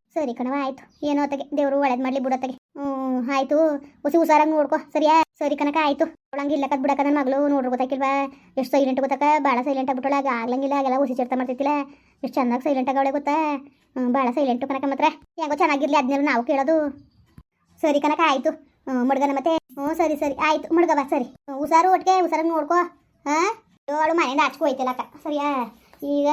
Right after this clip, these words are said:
ನಾಳೆ ಕರ್ಕೊಂಡೋಗಿ ಅಡ್ಮಿಷನ್ ಮಾಡಿಸ್ಬಿಡ್ತೀನಿ. ಈಗಲ್ವಾ ಸೇರ್ಸ್ಕೊತೀವಿ ಅಂದವ್ರೆ, ಅಕ್ಕ ಅವ್ನ್ ಕಳ್ಸಿದೆ ಕೇಳ್ಕೊಬೋ ಅಂತ. ಹ್ಮ್, ಸರಿ ಸೇರ್ಸ್ಕೊತೀವಿ, ಕರ್ಕೊಬನ್ನಿ ಅಂತ ಅಂದವ್ರೆ. ಹೋಗಿ ಅಡ್ಮಿಷನ್ ಮಾಡಿಸ್ತೀನಿ, ಅವರೇ ಟಿ ಸಿ ತರ್ಸ್ಕೊಂಡಾರಂತೆ. ಸರಿ ಕಣವ,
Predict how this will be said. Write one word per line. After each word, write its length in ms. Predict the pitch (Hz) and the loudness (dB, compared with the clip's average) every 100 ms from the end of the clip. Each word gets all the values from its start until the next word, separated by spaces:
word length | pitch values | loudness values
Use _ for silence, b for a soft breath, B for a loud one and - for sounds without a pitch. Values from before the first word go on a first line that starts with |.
| 294 277 | 2 0
ನಾಳೆ 220 | 269 285 | -2 -2
ಕರ್ಕೊಂಡೋಗಿ 420 | 302 - 269 262 | -4 -2 -2 -2
ಅಡ್ಮಿಷನ್ 340 | 294 247 254 269 | -2 -2 -6 -6
ಮಾಡಿಸ್ಬಿಡ್ತೀನಿ. 420 | 247 254 254 269 | -6 -8 -6 -4
ಈಗಲ್ವಾ 300 | 277 262 285 | -2 -2 -2
ಸೇರ್ಸ್ಕೊತೀವಿ 440 | 294 277 - 247 254 | 0 -2 -2 -6 -4
ಅಂದವ್ರೆ, 240 | 262 277 | -2 -2
ಅಕ್ಕ 160 | 269 - | -6 -6
ಅವ್ನ್ 200 | 254 254 | -8 -6
ಕಳ್ಸಿದೆ 300 | 262 254 240 | -8 -8 -6
ಕೇಳ್ಕೊಬೋ 380 | 240 247 220 226 | -2 -2 -2 -4
ಅಂತ. 200 | 220 226 254 254 b b b b 254 | -6 -6 -8 -8 b b b b -8
ಹ್ಮ್, 240 | 240 233 | -6 -6
ಸರಿ 240 | 233 254 254 | -2 -2 0
ಸೇರ್ಸ್ಕೊತೀವಿ, 640 | 294 269 - 262 269 285 | 0 0 -4 -4 0 2
ಕರ್ಕೊಬನ್ನಿ 440 | 294 269 226 233 233 | 0 -6 -8 -8 -6
ಅಂತ 120 | 240 | -4
ಅಂದವ್ರೆ. 400 | 247 226 262 262 254 B B B B 233 | -4 -4 -2 -2 -4 B B B B -6
ಹೋಗಿ 300 | 226 254 247 | 0 2 2
ಅಡ್ಮಿಷನ್ 360 | 269 226 220 240 | 0 -2 -4 -2
ಮಾಡಿಸ್ತೀನಿ, 380 | 240 208 240 254 | -2 -2 -2 2
ಅವರೇ 180 | 247 | 2
ಟಿ 180 | 254 294 | 2 -2
ಸಿ 60 | 262 | 0
ತರ್ಸ್ಕೊಂಡಾರಂತೆ. 560 | 247 - 240 240 226 - - _ - | -4 -2 -2 0 -2 -6 -12 _ -6
ಸರಿ 200 | 302 302 | -2 0
ಕಣವ, 240 | 320 330 | 0 0